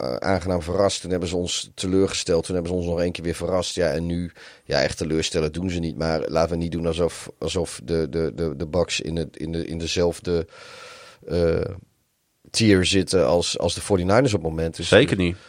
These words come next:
Speaker 1: dus ja, dat, dat, dat, voor de Niners is, was dit gewoon een lekkere wedstrijd om even, eh, weer, weer de, de vorm te hervinden. Zo moet je denk ik eigenlijk zien.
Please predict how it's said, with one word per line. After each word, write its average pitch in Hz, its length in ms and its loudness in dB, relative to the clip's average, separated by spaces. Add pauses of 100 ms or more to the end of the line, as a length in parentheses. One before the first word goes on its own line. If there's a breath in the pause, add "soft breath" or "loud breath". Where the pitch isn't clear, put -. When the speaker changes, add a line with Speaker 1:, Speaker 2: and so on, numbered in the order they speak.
(380 soft breath)
Speaker 1:
dus - 180 -12
ja, - 320 -8
dat, 73 180 -8
dat, 73 160 -8
dat, 76 120 -8 (380)
voor - 180 -4
de 78 80 -2
Niners 82 360 0
is, 82 140 -2
was 78 180 0
dit 78 140 -6
gewoon 78 400 0 (140)
een - 280 -4
lekkere 82 320 0
wedstrijd 80 520 2
om 82 160 -2
even, 82 520 0
eh, 85 80 2
weer, 82 420 -2
weer 82 240 -2
de, 82 200 0
de - 80 -4
vorm 98 300 0
te - 120 0
hervinden. 82 680 -2
Zo 80 140 -2
moet 78 100 -4
je 78 60 -4
denk 76 160 -6
ik 69 100 -10
eigenlijk 71 320 -4
zien. 85 260 -6